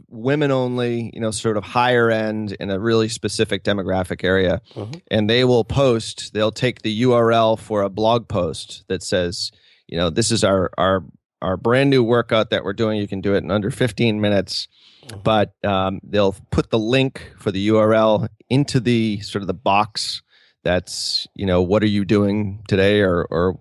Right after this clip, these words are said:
Speaker 1: "What's happening in your business?"
Speaker 2: Mm-hmm.
Speaker 1: And then what that does is it creates a, automatically, it creates what's called a link post.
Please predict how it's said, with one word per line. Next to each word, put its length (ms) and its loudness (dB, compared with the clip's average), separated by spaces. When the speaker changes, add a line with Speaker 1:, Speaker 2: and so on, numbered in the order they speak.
Speaker 1:
"What's 280 -2
happening 480 -2
in 80 -4
your 120 -4
business?" 540 -2
Speaker 2:
Mm-hmm. 280 -12
Speaker 1:
And 180 0
then 160 2
what 180 0
that 220 0
does 260 0
is 60 -4
it 140 -6
creates 680 -2
a, 540 0
automatically, 760 2
it 120 -6
creates 300 -4
what's 100 -8
called 200 0
a 120 -2
link 400 -2
post. 600 0